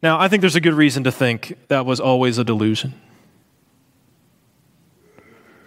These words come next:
But that is certainly falling apart, right? That we are increasingly becoming a post-Christian society,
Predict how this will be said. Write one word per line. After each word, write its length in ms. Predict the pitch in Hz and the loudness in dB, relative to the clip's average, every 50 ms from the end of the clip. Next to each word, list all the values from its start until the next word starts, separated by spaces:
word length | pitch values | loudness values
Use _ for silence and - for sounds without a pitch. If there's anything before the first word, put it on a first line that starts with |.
| _ _ _ _ _ _ _ - - _ _ _ _ _ _ _ _ _ _ _ _ _ _ _ _ _ _ _ _ _ _ _ _ _ _ _ _ _ _ _ _ - | _ _ _ _ _ _ _ -20 -20 _ _ _ _ _ _ _ _ _ _ _ _ _ _ _ _ _ _ _ _ _ _ _ _ _ _ _ _ _ _ _ _ -8
But 140 | 143 160 160 | -4 -2 0
that 180 | 190 196 190 190 | 2 2 4 4
is 160 | 185 180 - | 4 2 2
certainly 320 | - 196 196 190 147 143 | 0 -2 0 0 0 -2
falling 320 | 120 - 139 120 117 117 101 | -2 0 0 0 0 -2 -4
apart, 360 | 95 - - 98 - - - _ _ _ _ _ - - - - _ _ _ _ _ - | -6 -6 -6 -6 -6 -8 -16 _ _ _ _ _ -20 -20 -20 -20 _ _ _ _ _ -6
right? 180 | 127 113 - - _ - - _ _ _ _ _ _ _ _ _ _ _ _ _ _ _ _ _ _ _ _ _ _ _ - - - _ | -4 -4 -4 -6 _ -18 -20 _ _ _ _ _ _ _ _ _ _ _ _ _ _ _ _ _ _ _ _ _ _ _ -14 -14 -10 _
That 140 | - 143 143 | -2 0 2
we 80 | 165 165 | 2 2
are 100 | 160 170 | 2 2
increasingly 560 | 143 151 135 - 190 185 - - 170 160 147 | 0 -2 0 2 2 2 2 2 2 2 2
becoming 400 | 139 139 - 147 143 127 131 127 | 2 0 -2 -2 -2 -2 -2 -4
a 60 | 113 | -4
post-Christian 880 | - 131 120 107 - - - - - - - 127 117 - - 127 113 104 | -2 -2 -2 -2 -4 -8 -14 -16 -12 -6 -4 -4 -4 -2 -2 -4 -4 -2
society, 800 | - - 104 - - 110 107 104 104 104 104 104 101 98 98 | -2 -2 -2 0 0 0 0 0 -2 -2 -2 -2 -2 -4 -6